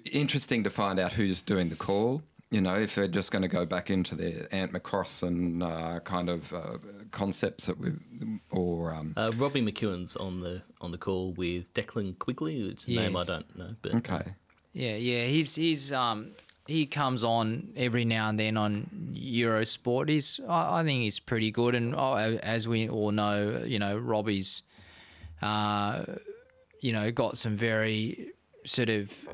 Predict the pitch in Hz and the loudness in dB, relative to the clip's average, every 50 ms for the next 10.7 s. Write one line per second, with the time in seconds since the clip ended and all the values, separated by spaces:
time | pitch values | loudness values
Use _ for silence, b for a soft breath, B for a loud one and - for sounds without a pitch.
0 | - - 117 117 113 110 110 107 107 - 139 135 113 - - 123 117 113 - - | -8 -4 -2 0 0 2 0 0 -2 0 0 0 0 2 0 0 2 2 2 2
1 | - 113 101 - - 123 120 123 123 123 127 123 113 110 110 107 110 117 110 113 | 2 2 4 4 4 2 2 2 2 2 2 2 2 2 0 0 -2 0 0 0
2 | 117 110 110 101 - - - 101 113 123 - - - - 107 107 120 123 120 120 | 2 2 4 2 2 0 0 -6 -10 -10 -12 -14 -14 -12 -10 -2 0 2 2 2
3 | 117 117 113 113 151 165 139 123 110 110 - 143 131 120 117 110 110 104 - - | 2 2 0 0 -2 -4 -6 -8 -6 -2 0 2 2 2 2 2 2 4 2 2
4 | - - 143 147 151 151 151 143 127 - 113 107 - - 120 113 104 - - 110 | 2 2 2 4 4 4 4 4 4 2 2 0 0 2 2 2 2 2 0 2
5 | 101 110 107 107 107 107 104 110 107 104 - 110 104 104 104 104 110 127 - - | 0 2 2 2 2 2 2 0 0 0 0 0 0 0 0 -2 -2 -4 -6 -6
6 | - - - - - - - 127 120 113 - - 120 117 - - 120 117 117 123 | -6 -6 -2 0 0 2 2 2 2 2 2 2 2 2 2 2 2 4 2 2
7 | 123 - - - - - - - - 87 110 117 117 B B B B B B B | 0 0 -2 -2 0 0 0 0 -2 0 0 -2 -2 B B B B B B B
8 | B B 156 151 143 123 113 110 - - - - - 135 139 139 82 143 165 160 | B B 2 4 4 4 4 2 0 -2 -4 0 0 2 2 4 4 4 4 6
9 | 156 143 131 131 123 - 139 127 117 - - - 139 151 170 180 170 165 147 135 | 6 6 6 6 4 4 4 4 2 0 0 0 2 4 4 4 4 4 4 4
10 | 113 107 - - - 123 117 113 113 107 - - - | 2 2 0 0 0 2 2 4 4 4 4 2 2